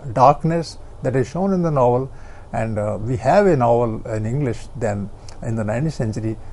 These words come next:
that shows the, the, the, the, the, the truth about, uh, about the Victorian society, uh, a kind of critique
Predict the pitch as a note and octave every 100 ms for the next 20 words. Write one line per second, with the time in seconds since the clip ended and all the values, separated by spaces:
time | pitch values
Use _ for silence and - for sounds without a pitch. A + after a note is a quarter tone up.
0 | - A2+ G#2 - - F#3 G3 A#2 - B2
1 | A#2+ G#2 G2 A2+ A2+ G#2+ A2 G#2 F#2+ G#2
2 | A#2 - A2+ G2+ A2 - D3 - A3 C3+
3 | - - - - A2+ G#2+ G#2+ - - -
4 | - - - G#2 G2+ G#2 A2 - - A#2
5 | A#2 A2+ - D#3 F3 D3 C#3 D#3 D3 C#3+
6 | E3 F3+ - - - - A#2 G#2+ A2+ C#3+
7 | C3 B2+ A#2 D3+ B2+ F#3+ A3+ F3